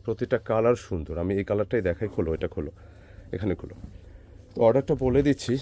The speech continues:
দেশ প্রবাস থেকে যারাই অর্ডার করতে চাচ্ছেন, আপনারা কিন্তু এই নম্বরগুলোতে নক দিবেন, স্ক্রিনশট নিতে হবে, পাঠিয়ে দিতে হবে ইমো বা WhatsApp-এ। তো আমাদের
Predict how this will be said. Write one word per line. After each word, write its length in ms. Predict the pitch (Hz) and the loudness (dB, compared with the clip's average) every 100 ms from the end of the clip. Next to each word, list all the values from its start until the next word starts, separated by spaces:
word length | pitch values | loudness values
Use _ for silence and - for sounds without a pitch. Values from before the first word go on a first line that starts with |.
| - | -4
দেশ 180 | 110 107 | -4 -2
প্রবাস 260 | - 123 - | 0 0 2
থেকে 160 | 123 | 0
যারাই 260 | 110 104 117 | 2 4 6
অর্ডার 220 | 110 107 | 6 2
করতে 240 | - 117 127 | -2 -4 -4
চাচ্ছেন, 440 | 107 98 - 127 | -2 -4 0 0
আপনারা 280 | 98 107 107 | 2 2 0
কিন্তু 200 | 110 120 - | 0 -2 2
এই 140 | 117 | 4
নম্বরগুলোতে 640 | 113 113 117 117 117 131 | 6 4 4 2 0 2
নক 220 | 113 95 92 | 2 2 0
দিবেন, 280 | 98 139 135 | 0 2 0
স্ক্রিনশট 680 | - - 113 110 - 113 | -4 2 2 4 0 0
নিতে 180 | 117 113 | 2 2
হবে, 220 | 107 113 | 0 0
পাঠিয়ে 360 | 135 101 - 101 | 0 -2 -2 0
দিতে 180 | 104 101 | 0 0
হবে 220 | 101 107 | 0 2
ইমো 160 | 101 104 | 2 4
বা 100 | 104 | 2
WhatsApp-এ। 540 | 104 101 127 117 165 - - - - - - - - - - - - - | 2 2 0 4 4 2 -16 -20 -20 -20 -18 -16 -16 -20 -20 -20 -20 4
তো 160 | 139 139 | 10 10
আমাদের 400 | 143 156 156 | 10 8 6